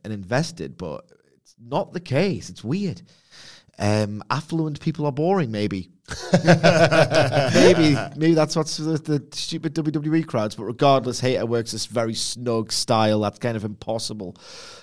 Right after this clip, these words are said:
uh, not to get drawn to. Look, the, uh, the outcome isn't in doubt, but people like Shida, she's a big merch shifter. Um, Hayter's the most over woman in that entire division. People are buzzing that she is the champion.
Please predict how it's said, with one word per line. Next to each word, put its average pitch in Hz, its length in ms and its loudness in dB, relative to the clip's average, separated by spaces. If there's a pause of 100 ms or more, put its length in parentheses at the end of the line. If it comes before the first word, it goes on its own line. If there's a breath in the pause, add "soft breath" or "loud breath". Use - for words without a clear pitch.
(120 loud breath)
uh, 120 240 2
not 120 280 -2
to 127 60 -2
get 107 220 0
drawn 117 300 -2
to. 107 320 2 (960)
Look, 123 180 4
the, 117 160 4
uh, 107 140 4
the 104 220 0
outcome 110 360 -2
isn't 104 240 -6
in 98 140 -8
doubt, 110 260 0
but 107 120 -8
people 123 200 -6
like 123 160 0
Shida, 123 360 0
she's 113 200 -8
a 107 60 -6
big 113 180 -4
merch 110 240 -2
shifter. 117 640 0 (120)
Um, 98 200 -2
Hayter's 98 460 -2
the 107 180 0
most 104 260 -6
over 101 260 -2
woman 101 400 -4
in 101 140 -8
that 95 140 -6
entire 101 360 -2
division. 101 400 -4
People 110 220 -8
are 92 120 -6 (920)
buzzing 131 260 0
that 98 160 -4
she 104 220 -2
is 95 100 -2
the - 100 -14
champion. 101 560 -4